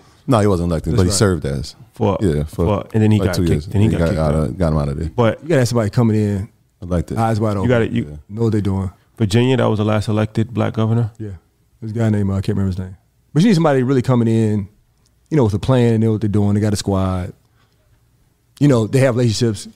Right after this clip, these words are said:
Speaker 2: Now, you know,
Speaker 3: But
Speaker 2: it's
Speaker 3: even, but even with the governor, like, even if it's a black governor, it's like, I feel like, and you know better than me, obviously, but this billions of dollars that's made in people being sick.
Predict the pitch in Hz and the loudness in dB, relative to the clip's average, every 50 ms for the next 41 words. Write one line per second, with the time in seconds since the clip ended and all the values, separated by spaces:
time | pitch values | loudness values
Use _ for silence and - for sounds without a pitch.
0 | _ - - 110 104 120 127 127 120 - - 127 135 117 107 104 92 - _ _ | _ -18 -16 -8 -4 -2 0 0 -2 -2 -4 -6 -6 -4 -4 -6 -6 -10 _ _
1 | _ _ _ _ 139 139 151 170 170 156 156 104 117 151 147 160 170 160 160 151 | _ _ _ _ 0 0 2 2 2 2 2 0 0 0 0 0 0 0 0 0
2 | 147 127 - 135 107 90 - 131 139 165 165 160 143 127 120 107 98 113 107 87 | 0 0 0 -2 -2 0 0 0 0 2 2 0 0 0 0 0 0 0 0 -2
3 | 101 139 143 139 127 113 113 104 101 - 107 104 101 95 98 113 123 117 107 101 | -2 -2 -2 -4 -4 -4 -4 -6 -4 -4 -2 -4 -4 -4 -4 -2 -2 0 -2 -2
4 | 95 - 101 95 104 - - 113 110 104 101 - - - - - - _ _ - | -2 -2 -2 -4 -4 -4 -4 -2 0 0 0 -2 -4 -10 -16 -20 -20 _ _ -20
5 | _ _ _ _ _ _ _ - - 98 104 98 113 123 120 110 101 95 90 80 | _ _ _ _ _ _ _ -2 0 2 2 4 4 4 4 4 2 2 0 0
6 | 87 101 101 95 90 90 87 92 113 117 98 92 90 90 87 - - 101 95 87 | 0 0 0 0 0 0 0 0 0 0 0 0 -2 -4 -6 -4 -4 -2 -4 -2
7 | 87 98 95 92 - - - - 90 110 107 92 - - - - - _ _ _ | -2 -2 -2 -2 -4 -6 -10 -4 -2 0 0 0 -2 -4 -6 -8 -12 _ _ _
8 | _ _ _ _ _ _ _ _ - 92 92 120 123 120 117 107 104 92 104 101 | _ _ _ _ _ _ _ _ -14 -4 0 2 2 4 4 2 2 0 0 0
9 | 98 95 87 92 92 82 - 98 101 101 95 95 90 85 - - _ _ _ _ | 0 0 -2 -4 -4 -4 -2 -2 -2 0 -2 -2 -4 -6 -10 -14 _ _ _ _
10 | _ _ _ - 110 104 95 - - 120 104 98 92 85 85 104 120 131 110 87 | _ _ _ -4 -2 -2 -2 -2 -2 -4 -2 -2 -4 -4 -2 0 2 2 2 0
11 | 78 - - - - - - | -4 -6 -8 -10 -12 -14 -20